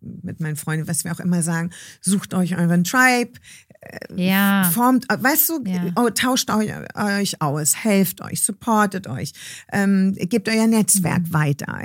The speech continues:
Speaker 1: empfiehlt euch so. Das ist so wichtig.
Speaker 2: Total. Bevor wir weitermachen, möchte ich euch kurz etwas vorstellen, das so gut zu dem passt, worüber wir hier nämlich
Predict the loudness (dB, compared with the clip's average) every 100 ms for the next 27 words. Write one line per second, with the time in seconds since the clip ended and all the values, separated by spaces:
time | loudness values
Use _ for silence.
0 | -4 2 2 0 0 2 6 4 2 -6
1 | -10 -6 -4 -4 -4 -2 -2 2 2 2
2 | 0 -2 0 -2 -4 -10 _ _ _ -8
3 | -6 -4 -4 -2 -4 -8 -4 -4 0 0
4 | 0 0 -2 0 -2 0 2 0 0 -6
5 | -6 -8 -8 -8 0 0 0 -8 -6 -6
6 | -4 -6 -6 -4 -2 -2 -4 -2 0 0
7 | -2 -2 -4 -4 -4 -2 -2 -4 -8 -6
8 | -4 -4 -4 -4 -4 -2 -2 -2 -4